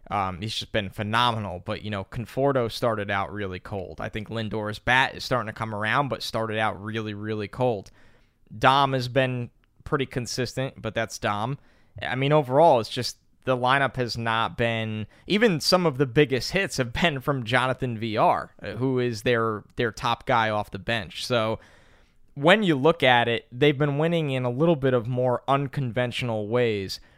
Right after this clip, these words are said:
We know this team has really revamped their starting rotation, and we know that Jacob deGrom is incredible,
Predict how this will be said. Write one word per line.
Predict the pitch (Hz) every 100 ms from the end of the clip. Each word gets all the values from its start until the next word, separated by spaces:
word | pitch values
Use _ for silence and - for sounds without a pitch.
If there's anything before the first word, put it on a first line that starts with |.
| _
We | 143 160
know | 175 190
this | 180 151 -
team | 151 147 131 120 113 - _ _ _ _ _ _
has | 123 139 123
really | 123 151 165 147
revamped | 123 135 131 127 123 104 98 - - - _ _ _ _
their | - 123
starting | - 139 135 120
rotation, | 113 101 107 101 - 67 - -
and | 120 131
we | 139
know | 143 151
that | 131 120
Jacob | 131 127 117 -
deGrom | 110 113 113 107 107 101 101 _ _ _ _ _ _
is | 120 117
incredible, | 117 - - 156 156 98 - 67